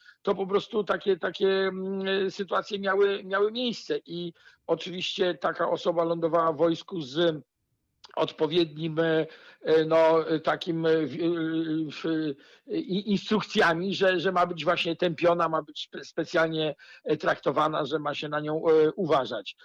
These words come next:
E, więc my, m, na-, nasze pokolenie, no, nie za bardzo było pokoleniem, e, które, e, kochało armię i kochało militaryzm. E, ja wiem, że w Polsce, e, k-, która przez lata przecież nie miała, e, była pod,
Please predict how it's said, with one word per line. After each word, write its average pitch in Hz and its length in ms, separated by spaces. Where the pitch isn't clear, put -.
E, 160 220
więc 190 300
my, 202 160
m, 190 520
na-, 165 160
nasze 175 340
pokolenie, 214 480
no, 202 120
nie 208 200
za 202 140
bardzo 196 420
było 190 280
pokoleniem, 190 640
e, 180 420
które, 190 380
e, 170 920
kochało 185 440
armię 185 420
i 170 60
kochało 180 440
militaryzm. 160 760
E, 143 360
ja 143 120
wiem, 220 200
że 196 140
w - 80
Polsce, 196 520
e, 151 280
k-, 147 160
która 160 300
przez 143 280
lata 170 300
przecież 147 420
nie 160 140
miała, 160 500
e, 160 240
była 156 320
pod, 156 340